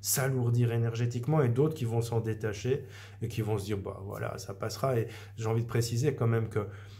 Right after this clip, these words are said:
euh, l'humanité existe depuis X millions d'années, milliers d'années,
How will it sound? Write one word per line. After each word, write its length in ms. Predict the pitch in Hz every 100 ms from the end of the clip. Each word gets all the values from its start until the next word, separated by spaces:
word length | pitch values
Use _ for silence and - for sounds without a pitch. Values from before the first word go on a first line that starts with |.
| - - 113
euh, 140 | 104 - - - - -
l'humanité 920 | 123 123 120 120 117 117 120 120 135
existe 380 | 123 120 117 113
depuis 460 | 107 107 101 117 -
X 600 | 120 - - - - - -
millions 520 | 117 117 120 117 113
d'années, 480 | 104 104 117 127 131
milliers 400 | 123 107 110 113
d'années, 680 | 104 104 101 104 107 98